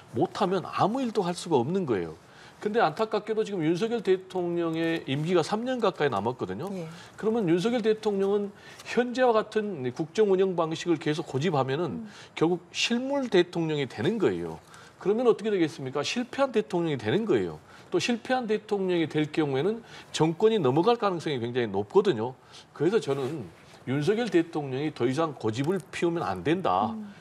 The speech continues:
Speaker 1: 이런 극단적인 여소야대 상황의 현실을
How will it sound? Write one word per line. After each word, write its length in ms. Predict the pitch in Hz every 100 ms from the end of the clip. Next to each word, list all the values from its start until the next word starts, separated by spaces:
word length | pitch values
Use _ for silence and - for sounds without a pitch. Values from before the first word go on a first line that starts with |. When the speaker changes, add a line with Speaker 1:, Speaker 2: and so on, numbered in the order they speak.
| -
Speaker 1:
이런 260 | 143 185
극단적인 600 | - 135 196 208 220 190
여소야대 760 | 127 160 170 196 180 160 160 156
상황의 480 | - 147 143 151 139
현실을 500 | 190 185 175 156